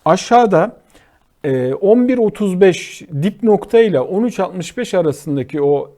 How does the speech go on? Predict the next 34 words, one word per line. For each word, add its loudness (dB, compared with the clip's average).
emniyetli -4
bölge 0
diye -2
ifade -4
ettiğim -8
on -6
iki -4
ellinin -4
etrafında -6
hala -2
o -2
ana -6
yörüngede -4
tur -4
attığını -2
görüyoruz -2
dolar -4
T -6
L'nin. -10
Ancak 4
Oca-, -2
üç -4
Ocak'ta -2
enflasyon -4
rakamıyla 0
beraber -2
bu 0
on -2
üç -6
altmış -8
beş 0
duvarı 2
da 2
yıkılabilir. -6